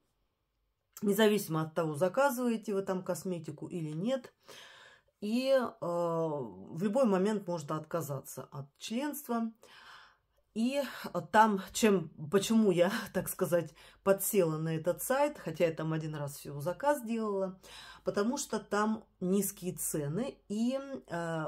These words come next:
очень низкие цены по сравнению с другими сайтами. Все окупается, конечно, эти сто крон. И еще, что самое главное, там очень много продуктов и, м, брендов, которые так вот в обычной,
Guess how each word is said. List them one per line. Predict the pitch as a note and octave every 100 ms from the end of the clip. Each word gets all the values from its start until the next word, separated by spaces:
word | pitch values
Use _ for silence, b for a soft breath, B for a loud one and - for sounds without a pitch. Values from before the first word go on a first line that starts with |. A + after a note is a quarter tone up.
| -
очень | G3+ - D3+
низкие | C#3+ C#3 - D#3+
цены | - B3 C#4
по | B3 G#3+
сравнению | G3+ G#3 G3+ F#3+ F3+
с |
другими | F3 F#3 F3+ F3
сайтами. | F3 F3+ E3 D#3+ E3 E3 B B B B B
Все | - G#3+ F3
окупается, | E3 F3+ B3 C#4 D4 B3+
конечно, | A#3+ G#3+ G#3 G3 F#3+
эти | F#3+ F3+
сто | E3+ F#3+
крон. | F#3 F#3+ F3+ E3+ D#3+ B B B _
И | G3+
еще, | A3+ A#3 G3 G3 B3+
что | B3 F#3+
самое | - F3+ E3+ E3+
главное, | E3 G#3 B3+ A3 F#3+ E3 -
там | F#3 G3 F#3+ F#3 -
очень | - F#3 F3+
много | E3+ E3 D#3+
продуктов | E3 F3 G#3+ C4 - D3 - -
и, | E3 E3+
м, | E3 D#3+ D3+ - D#3 D3 C#3+ C#3 C#3+
брендов, | E3 E3+ A3 C4 F#3+ -
которые | - D#3 G3 G3
так | F#3+ G#3 G#3
вот | D#3+
в | D3+
обычной, | E3 D3+ F#3+ - E3+ D#3+